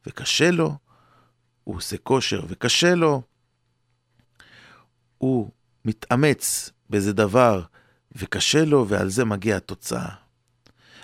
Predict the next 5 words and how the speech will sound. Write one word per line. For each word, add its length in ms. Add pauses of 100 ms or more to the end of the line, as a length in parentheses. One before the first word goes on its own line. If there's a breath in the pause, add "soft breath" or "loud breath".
(140 soft breath)
העמל 600 (2000)
של 360
התו-, 340 (100)
של 220
האדם, 560